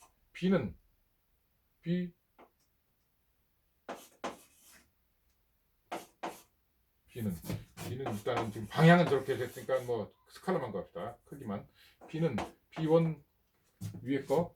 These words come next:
비원 이것에 의한 거, 아, 이것에 의한 것이,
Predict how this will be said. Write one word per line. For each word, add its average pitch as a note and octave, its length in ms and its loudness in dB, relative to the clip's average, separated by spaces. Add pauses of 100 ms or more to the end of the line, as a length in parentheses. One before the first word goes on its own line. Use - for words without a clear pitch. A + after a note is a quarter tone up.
(100)
비원 C3 520 -4 (1400)
이것에 A#2+ 260 -4
의한 A#2 180 -4
거, D#3+ 180 -8 (380)
아, G#2 80 -4
이것에 A2 280 -2
의한 A2+ 140 -4
것이, C3 300 -10